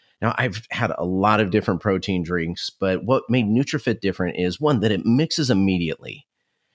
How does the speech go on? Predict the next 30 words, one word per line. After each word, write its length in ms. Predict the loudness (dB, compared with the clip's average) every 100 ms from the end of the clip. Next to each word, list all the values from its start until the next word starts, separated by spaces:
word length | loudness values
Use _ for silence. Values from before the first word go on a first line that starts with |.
| _ -8
and 100 | -8 -6
also 340 | -4 0 0
that 160 | 0 -2
the 80 |
chocolate 500 | -2 -4 -4 -4 -6
flavor 460 | -2 -2 0 -2 -4 _ _ -6
actually 320 | -2 0 0
tasted 420 | 0 0 0 0 0
like 220 | 0 -2
chocolate. 560 | -2 -2 -4 -8 -10 _
You 120 | -8
know, 100 | -6
so 260 | -2 2 4
often 300 | 2 2 0
they 100 | 0
taste 280 | -2 0
that 120 | -2 -2
like 180 | -4
some 180 | -2 -4
kind 200 | 0 0
of 120 | 0 -4 -18 -20 -20 -20 -4
chemical 400 | 2 2 4 4
engineering 560 | 4 4 4 4 4 4
science 420 | 2 2 2 0
project 600 | -2 -2 -2 -4 -6 -6 -4
rather 340 | 0 2 2
than 160 | 2 0
just 220 | 0 -2
like 220 | -4 -4
food. 500 | -2 0 0 -6 -12